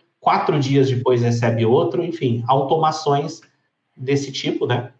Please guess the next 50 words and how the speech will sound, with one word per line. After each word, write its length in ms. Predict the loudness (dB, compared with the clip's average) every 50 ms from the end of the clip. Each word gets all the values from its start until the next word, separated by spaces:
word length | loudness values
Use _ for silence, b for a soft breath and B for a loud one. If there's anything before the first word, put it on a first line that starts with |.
| _ _ _ _
Que 100 | -2 0
é 40 | 0
possível 420 | 2 2 0 2 2 4 4 4
fazer, 400 | 4 4 4 6 6 6 6 6
e 40 | 4
você 240 | 4 2 2 2 0
pode 240 | 2 2 2 4 4
usar 160 | 4 2 2
a 40 | 0
sua 160 | 2 0 0
imaginação 640 | 2 2 0 0 0 0 0 0 -2 -2 -2 -2 -2
pra 120 | 0 0
ver 120 | 0 -2
que 120 | -2 -2 -4
tipo 260 | -4 -4 -4 -2 -4
de 100 | -6 -6
campanha 500 | -4 -2 -2 -2 0 0 0 0 0 -2
criar 480 | -2 0 0 0 0 0 -2 -6 -10 -14 -20 _ _ _ _ _ _ _ _ -10
utilizando 640 | -8 -4 -2 0 2 2 2 2 2 0 0 0
isso. 320 | -2 -2 -4 -8 -14 -20 _ _ _ _ _ _ _ _ _ _ _
A 80 | -8 -4
Sabrina 440 | 0 0 0 2 2 2 2 2 2
disse 240 | 0 0 0 -2
que 100 | -2 -4
gosta 320 | -2 0 0 0 0 -2 -4
do 140 | -2 -2 -2
R 220 | -2 -2 -2 -2
D 200 | -2 0 0 0
Station 600 | -2 -2 -2 0 0 0 0 -2 -6 -8 -10 -10 -12 _ _ _ _ -4
ou 320 | 0 0 0 0 -2 -6 -6
do 120 | -2 -2 0
Lead 240 | 0 0 0 0 0
Lovers, 400 | 2 2 2 2 2 0 -2 0
né? 100 | 0 0
As 100 | 0 0
duas 220 | 0 0 -2 -2
são, 420 | -2 -2 -2 -2 -2 -2 -6 -8 -12
são 160 | -12 -6 -2 0
brasileiras, 680 | 0 0 2 0 0 2 2 2 2 2 0 0 -2
né? 140 | -2 -2 -2
Então 180 | -4 -4 -6
elas 180 | -4 -4 -6 -6
são 120 | -6 -6
em 100 | -6 -6
português, 580 | -8 -10 -10 -10 -10 -10 -4 -2 -2 -2 -2 -4
pagam 320 | -6 -6 -6 -6 -6 -8
em 40 | -10
real, 480 | -6 -2 0 2 2 2 2 2 0 -2
tudo 200 | -6 -12 -12 -10
mais. 400 | -8 -6 -6 -6 -8 -10 -14 b